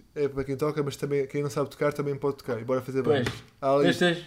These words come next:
Speaker 2: tens razão.
Speaker 1: há ali bandas que não são tecnicamente boas, mas que o som é muito fixe, e depois continua e o pessoal, pá,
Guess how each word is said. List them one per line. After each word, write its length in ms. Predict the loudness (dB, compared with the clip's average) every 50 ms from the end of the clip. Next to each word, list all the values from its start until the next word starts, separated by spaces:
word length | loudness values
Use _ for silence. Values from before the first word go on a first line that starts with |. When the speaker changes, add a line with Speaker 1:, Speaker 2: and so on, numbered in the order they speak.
| -10
Speaker 2:
tens 140 | -8 -6 -4
razão. 220 | -4 -2 -2 -2 -2
Speaker 1:
há 100 | 0 0
ali 160 | 2 2 4
bandas 220 | 4 4 4 2
que 80 | 0 -2
não 80 | -4 -2
são 200 | 0 -2 -2 2
tecnicamente 640 | 2 0 0 0 -2 -4 -2 -2 -4 -4 -6 -10
boas, 380 | -8 -4 0 2 2 2 0 -2
mas 240 | -4 -6 -8 -8 -10
que 140 | -10 -12 -12
o 20 |
som 260 | -8 -6 -4 -4 -2
é 60 | -4
muito 180 | -4 -6 -6 -8
fixe, 440 | -6 -6 -6 -6 -6 -8 -12 -14 -16 _ _ _ _ _ _ _ _ _ _ -8
e 60 | -8 -4
depois 360 | -2 -2 -2 0 -2 -6 -10 -16 _ _
continua 480 | -12 -10 -8 -8 -6 -4 -2 -2 0 0
e 80 | 0
o 40 | -2
pessoal, 360 | 0 0 0 0 0 -2 -4 -12 -20 _ _ _ _ _ _ _ _ _ -18 _
pá, 160 | -14 -14 -14